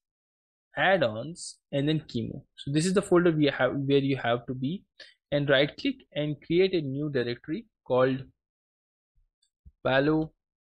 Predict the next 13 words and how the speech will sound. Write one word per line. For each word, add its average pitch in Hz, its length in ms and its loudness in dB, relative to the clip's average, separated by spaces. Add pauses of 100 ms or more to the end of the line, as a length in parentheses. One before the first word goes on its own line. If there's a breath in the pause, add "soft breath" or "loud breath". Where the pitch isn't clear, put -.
(1040)
Alto, 139 600 -4 (1040)
and 127 560 -4 (260)
now 135 100 -10
it - 100 -12
should 175 180 -4
be 214 80 0
small, 139 640 -2 (1400)
Palo 135 500 0
Alto 131 640 -2
and 135 240 -4
hyphen 147 500 -2
and 160 240 -4
ten 165 380 -2